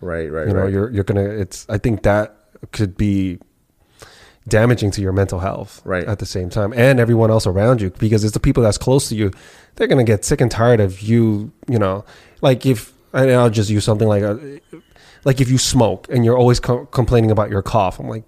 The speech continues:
Speaker 2: "Dude,
Speaker 1: <laughs>
Speaker 2: come
Speaker 1: Word,
Speaker 2: on."
Speaker 1: word.
Speaker 2: <laughs> So it's
Speaker 1: I
Speaker 2: like that.
Speaker 1: I think, I think as long as you understand the consequences of your action, and, like, you also understand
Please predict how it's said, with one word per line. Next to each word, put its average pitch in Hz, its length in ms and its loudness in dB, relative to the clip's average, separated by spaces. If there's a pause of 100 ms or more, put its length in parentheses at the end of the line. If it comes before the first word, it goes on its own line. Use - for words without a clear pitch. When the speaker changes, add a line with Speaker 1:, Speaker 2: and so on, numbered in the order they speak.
Speaker 2:
"Dude, 104 260 -6
Speaker 1:
<laughs> - 0 -
Speaker 2:
come 139 680 -2 (260)
Speaker 1:
Word, 90 240 -2
Speaker 2:
on." 92 80 -6
Speaker 1:
word. 90 300 -4
Speaker 2:
<laughs> 139 280 -4 (720)
So - 140 -8
it's - 180 -2
Speaker 1:
I 139 40 0
Speaker 2:
like 120 120 -2
that. 107 280 -4 (220)
Speaker 1:
I - 80 -2
think, 196 320 -6
I 139 80 -2
think 151 320 -6
as 117 160 0
long 127 160 2
as 117 120 -4
you 113 120 0
understand 90 640 -4
the 85 100 -8
consequences 80 640 -10
of 78 80 -10
your 78 100 -8
action, 76 440 -10
and, 85 200 -8
like, 85 260 -6
you 92 160 -2
also 90 280 -4
understand 80 580 -8